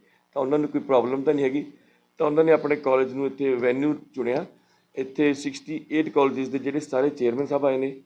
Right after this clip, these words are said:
ਉਹਨਾਂ ਨਾਲ ਇੱਕ ਮੀਟਿੰਗ ਕਰ ਰਹੇ ਨੇ ਤੇ ਉਹਨਾਂ ਦੀਆਂ ਜੋ ਪ੍ਰੋਬਲਮਸ ਨੇ, ਕੋਈ ਮਤਲਬ ਕਿਸੇ ਵੀ ਤਰ੍ਹਾਂ ਦੀ ਜਿਹੜੀ ਅੱਜ ਕੱਲ੍ਹ ਆ ਰਹੀ ਆ, ਉਹਨੂੰ ਸੁਣਨਗੇ। ਔਰ ਮੇਨ ਜਿਹੜਾ ਹੈਗਾ ਬੇਸ ਹੈਗਾ, ਉਹ ਹੈਗਾ ਸਕਾਲਰਸ਼ਿਪ ਦਾ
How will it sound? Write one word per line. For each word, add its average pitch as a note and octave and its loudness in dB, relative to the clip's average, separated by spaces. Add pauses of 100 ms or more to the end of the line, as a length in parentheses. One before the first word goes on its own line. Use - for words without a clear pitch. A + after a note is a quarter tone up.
(420)
ਉਹਨਾਂ D3 4
ਨਾਲ C#3+ 4
ਇੱਕ C3+ -2
ਮੀਟਿੰਗ B2 -4
ਕਰ G#2 0
ਰਹੇ A#2+ 0
ਨੇ C3+ -2
ਤੇ C3+ -2
ਉਹਨਾਂ C3+ 0
ਦੀਆਂ C#3 -4
ਜੋ C3 0
ਪ੍ਰੋਬਲਮਸ B2 0
ਨੇ, B2 0
ਕੋਈ A#2+ -4 (120)
ਮਤਲਬ A2 -4 (380)
ਕਿਸੇ F3+ 4
ਵੀ G#3 2
ਤਰ੍ਹਾਂ D3+ 6
ਦੀ C3 -4
ਜਿਹੜੀ C#3 2
ਅੱਜ C#3+ 0
ਕੱਲ੍ਹ C#3 2 (180)
ਆ A#2+ 4
ਰਹੀ D3 6
ਆ, C3+ 6 (120)
ਉਹਨੂੰ D3 2
ਸੁਣਨਗੇ। D3+ 0 (600)
ਔਰ G3 10 (580)
ਮੇਨ C#3+ 4
ਜਿਹੜਾ G3 4
ਹੈਗਾ F3 4
ਬੇਸ D3+ 0
ਹੈਗਾ, D#3+ 4
ਉਹ E3+ 6
ਹੈਗਾ D#3 4 (360)
ਸਕਾਲਰਸ਼ਿਪ C3 0
ਦਾ C#2+ -8